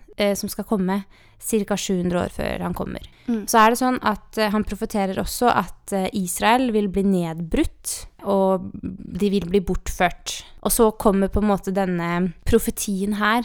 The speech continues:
Speaker 1: som et tegn på at riket igjen skal reise seg da, fordi det skal komme en mektig konge. Og da står det, «En kvist skal skyte fra Isais stubb, et skudd renne opp fra hans røtter.» Og da er det sånn at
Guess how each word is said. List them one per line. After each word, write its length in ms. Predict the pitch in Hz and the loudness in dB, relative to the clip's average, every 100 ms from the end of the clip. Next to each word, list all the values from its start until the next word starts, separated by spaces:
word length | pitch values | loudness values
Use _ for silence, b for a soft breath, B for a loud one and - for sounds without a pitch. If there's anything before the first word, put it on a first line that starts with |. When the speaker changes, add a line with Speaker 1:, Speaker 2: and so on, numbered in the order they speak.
| - | -4
Speaker 1:
som 280 | - 226 214 | -2 0 2
et 120 | 208 | 0
tegn 360 | - 202 190 196 | -2 -2 -2 -2
på 160 | - 202 | -2 -2
at 200 | 196 - - | -4 -6 -2
riket 460 | 220 208 180 202 | 2 2 0 -2
igjen 200 | 185 180 | -2 -2
skal 180 | 175 202 | -4 -2
reise 340 | 202 190 - | -2 -2 -6
seg 200 | - 180 | -6 -2
da, 120 | 190 180 | -2 -4
fordi 260 | - 190 | -4 -4
det 100 | 185 | -2
skal 140 | 180 185 | -6 -4
komme 340 | - 190 180 | -2 -2 -2
en 160 | 175 190 | -2 -2
mektig 400 | - - - 185 | -4 -10 -10 -6
konge. 340 | - 175 170 B B - | -4 -4 -6 B B -4
Og 80 | 214 | 4
da 100 | 233 | 4
står 360 | - - 185 | 4 2 2
det, 140 | 175 190 - - - - - | 0 -2 -6 -18 -20 -20 -4
«En 100 | 233 | 0
kvist 500 | 233 - 277 - - - | 0 -2 -4 -4 -10 -10
skal 140 | - | -6
skyte 720 | 220 - 254 190 - - 233 - - | -4 -2 -2 -2 -2 0 2 0 -8
fra 320 | - 190 190 - | 0 0 0 -4
Isais 460 | 185 180 - 214 208 | -4 -4 -4 -6 -6
stubb, 600 | - - - 262 196 - - - _ - | -8 -6 -4 -4 -6 -8 -12 -16 _ -10
et 140 | 208 - | -8 -8
skudd 520 | - 247 254 247 - - _ _ - | -6 -4 -4 -6 -18 -20 _ _ -2
renne 340 | 226 202 190 | 2 4 2
opp 340 | 196 - - - | -2 -8 -14 -10
fra 240 | 202 190 | -4 -2
hans 240 | 185 202 - | -2 -4 -4
røtter.» 500 | 196 - - 269 - - b - | -6 -8 -10 -12 -12 -16 b -2
Og 120 | 220 | 4
da 160 | 233 240 | 8 8
er 200 | - 208 | 8 4
det 80 | 214 | 2
sånn 240 | 214 208 - | -2 -4 -4
at 380 | 208 202 - - | -4 -4 -8 -16